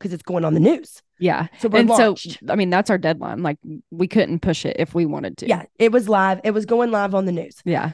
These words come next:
Speaker 1: So it launches
Speaker 2: Again, though,
Speaker 1: at
Speaker 2: we,
Speaker 1: the news.
Speaker 2: we make deadlines and we, like, that, like, forces us to just somehow make it happen. <laughs>
Speaker 1: So we launch on the news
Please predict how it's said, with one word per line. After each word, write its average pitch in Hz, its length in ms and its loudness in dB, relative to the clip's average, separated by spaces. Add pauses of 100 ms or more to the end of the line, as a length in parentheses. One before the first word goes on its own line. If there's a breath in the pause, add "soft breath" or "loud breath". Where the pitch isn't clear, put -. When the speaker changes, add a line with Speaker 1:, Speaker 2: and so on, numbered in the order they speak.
(120)
Speaker 1:
So 202 300 -6
it 214 200 0
launches 196 400 4
Speaker 2:
Again, 220 200 6
though, 156 220 -2 (140)
Speaker 1:
at 233 60 2
Speaker 2:
we, 233 100 2
Speaker 1:
the 254 40 2
news. 262 200 4
Speaker 2:
we 277 80 6
make 226 240 2
deadlines 220 480 0
and 190 80 -2
we, 214 100 -2
like, 220 240 -2 (160)
that, 202 300 -4
like, 190 160 -6 (100)
forces 254 420 -4
us 285 240 -4
to 233 120 -14
just 202 280 -16
somehow 208 340 -6
make 180 200 -8
it 170 100 -8
happen. 160 520 -14
<laughs> - 220 -12
Speaker 1:
So 311 100 -6
we 294 160 -4
launch 254 420 2
on 339 140 4
the 349 80 2
news 226 600 4